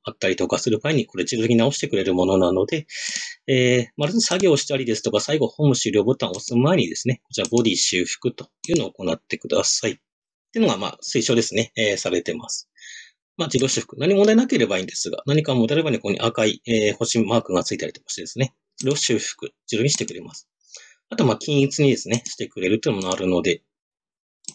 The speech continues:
これもですね、えー、まあ、適宜行っていくと思います。あと、T点、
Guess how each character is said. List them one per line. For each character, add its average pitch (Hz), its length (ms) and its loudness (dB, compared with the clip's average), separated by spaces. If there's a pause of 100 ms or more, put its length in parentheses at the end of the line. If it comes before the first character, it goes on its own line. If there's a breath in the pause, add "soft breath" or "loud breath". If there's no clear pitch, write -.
(400 loud breath)
こ 180 140 -6
れ 185 40 6
も 156 60 6
で - 60 -4
す 127 60 -2
ね、 - 180 -4 (120)
え 95 600 2
ー、 - 40 -20 (1300 soft breath)
ま 135 80 -4
あ、 - 20 -6
適 120 240 0
宜 92 160 -2
行 95 180 4
っ 87 80 -2
て 90 100 0
い - 40 -4
く - 100 -18
と 78 100 -6
思 76 60 -6
い - 20 -10
ま - 40 -10
す。 - 80 -6
あ - 20 -4
と、 110 100 -4
T 165 340 -2
点、 87 260 -2